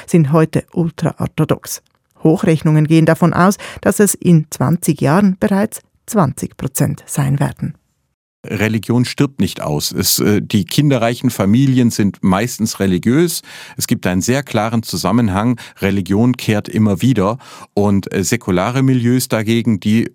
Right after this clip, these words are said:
Speaker 2: individualisieren, ähm, die haben dann meist sehr wenige Kinder.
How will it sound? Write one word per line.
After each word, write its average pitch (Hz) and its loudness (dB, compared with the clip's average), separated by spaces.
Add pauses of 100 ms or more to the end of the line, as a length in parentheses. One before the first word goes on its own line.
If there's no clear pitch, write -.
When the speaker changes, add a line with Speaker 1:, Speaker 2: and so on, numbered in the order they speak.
(120)
Speaker 2:
individualisieren, 117 0
ähm, 95 -2
die 98 -4
haben 95 -2
dann 92 -2
meist 92 -4
sehr 90 -2
wenige 123 0
Kinder. 131 0